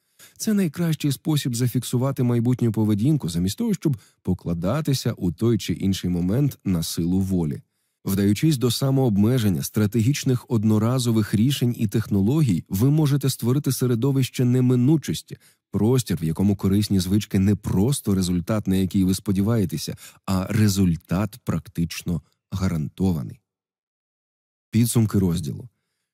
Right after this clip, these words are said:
Третій закон поведінкової зміни, навпаки: зробіть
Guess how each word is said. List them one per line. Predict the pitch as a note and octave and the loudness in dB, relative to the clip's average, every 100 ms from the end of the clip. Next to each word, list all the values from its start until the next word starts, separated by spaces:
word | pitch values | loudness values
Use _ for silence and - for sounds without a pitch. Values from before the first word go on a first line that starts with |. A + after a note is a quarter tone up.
| _ | _
Третій | C3+ G3 F#3 | 0 2 2
закон | C3 C3 D3 | 0 2 2
поведінкової | B2 G#2+ A2 A2+ G2+ G2 | 2 2 2 2 2 2
зміни, | F2+ G#2+ A2+ | 4 2 4
навпаки: | G2+ F#2 F2+ - D3+ D#3 _ _ G2+ | 2 2 -2 0 0 0 _ _ -6
зробіть | F#2 G2 E2+ F2 G#2+ - | 0 2 2 2 2 -2